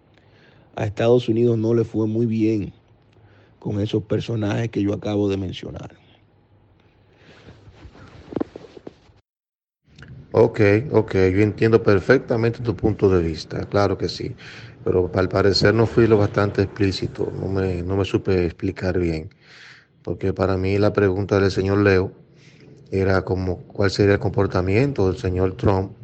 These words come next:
Speaker 2: en el State of the Union. O sea, en realidad en ningún momento se preguntó si era político o no era político, que,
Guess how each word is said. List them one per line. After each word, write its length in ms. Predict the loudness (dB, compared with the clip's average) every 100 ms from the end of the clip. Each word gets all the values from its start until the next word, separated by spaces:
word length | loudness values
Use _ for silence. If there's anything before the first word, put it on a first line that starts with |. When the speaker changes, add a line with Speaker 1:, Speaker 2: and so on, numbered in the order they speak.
| -20 -20 -8
Speaker 2:
en 140 | -4
el 80 | -4
State 240 | -2 -2 0
of 60 |
the 220 | 0 0
Union. 320 | 0 0 -4 -8 -18 -20 -20 -20 -6
O 40 |
sea, 220 | 0 2
en 80 | 2
realidad 400 | -2 -2 0 0
en 60 | 0
ningún 180 | 0 0
momento 380 | 0 -2 -2
se 100 | -4
preguntó 1200 | -2 -2 -2 -4 -2 0 2 0 -2 -4 -6 -10 -12 -14 -16 -18
si 320 | -14 -6 -2
era 220 | 0 -2
político 540 | -4 -2 -4 -4 -8
o 60 | -4
no 120 | -2
era 120 | -2
político, 520 | -2 -4 -6 -6 -12 -14 -16
que, 160 | -16